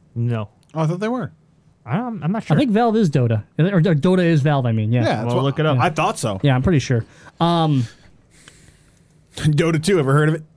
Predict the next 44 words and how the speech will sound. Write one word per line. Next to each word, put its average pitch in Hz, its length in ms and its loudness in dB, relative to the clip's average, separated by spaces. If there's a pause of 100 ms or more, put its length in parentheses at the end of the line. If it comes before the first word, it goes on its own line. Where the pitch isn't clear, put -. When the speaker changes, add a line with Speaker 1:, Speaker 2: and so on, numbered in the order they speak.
Speaker 3:
yeah. 147 320 2
And 185 140 2
then, 190 380 0
Speaker 2:
<laughs> - 60 -10
Speaker 3:
you 165 80 2
know, 160 140 -2
and 214 180 4
the, 208 120 0 (220)
and 208 160 2
the 202 60 0
Speaker 1:
Trash - 200 0
Speaker 3:
pub 269 120 0
G, 262 140 -2
Speaker 1:
game. 214 100 -6
Speaker 3:
the 208 80 0
pub 330 280 0
G 277 240 0
buy 170 380 2
Speaker 1:
<laughs> - 0 -
It 135 80 2
is. 190 260 0
It's - 180 -2
a 135 40 -2
Valve. 135 400 0
Speaker 3:
Yeah. 131 180 2
Speaker 2:
Yeah. - 60 -10 (300)
Speaker 3:
The 190 100 0
pub 294 240 0
G 311 60 -10
Speaker 2:
Say 311 100 0
no 247 80 4
things 160 220 0
about 139 140 -2
stuff, 147 180 -4
guys. 214 360 -8
Speaker 3:
Yeah, 147 160 2
the 156 120 0
pub 254 240 0
G 247 140 0
buy 190 280 0
is, 175 300 2
would 175 220 2
be 160 300 4
interesting 190 800 0